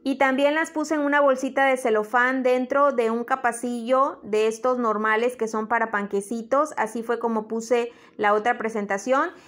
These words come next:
Y aquí les muestro estas que hice de nuez. Estas en lugar de ponerles el jugo de limón, le puse la nuez. Es la misma receta, las galletas, la leche condensada y le agregué media taza de nuez. También me salieron veinte piezas.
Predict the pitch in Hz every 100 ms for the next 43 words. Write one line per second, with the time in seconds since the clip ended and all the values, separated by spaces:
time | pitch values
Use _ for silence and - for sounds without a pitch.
0 | - 254 254 262 320 339 320 294 302 302
1 | 302 - 254 262 285 285 247 226 233 269
2 | 254 214 208 208 220 285 - - _ _
3 | _ _ - 226 226 269 277 240 220 220
4 | 240 226 220 214 233 240 214 208 240 240
5 | 254 233 214 208 208 226 - 208 208 208
6 | 220 247 240 214 202 208 240 269 - 262
7 | 285 320 302 277 302 269 240 262 247 294
8 | 302 277 220 220 220 247 254 302 311 294
9 | 247 233 247 294 269 240 220 220 254 254
10 | 262 285 - 294 320 320 285 254 262 285
11 | 294 233 254 254 262 262 262 277 262 226
12 | 247 302 349 - 247 247 269 285 285 247
13 | 254 294 302 247 240 233 240 233 185 180
14 | -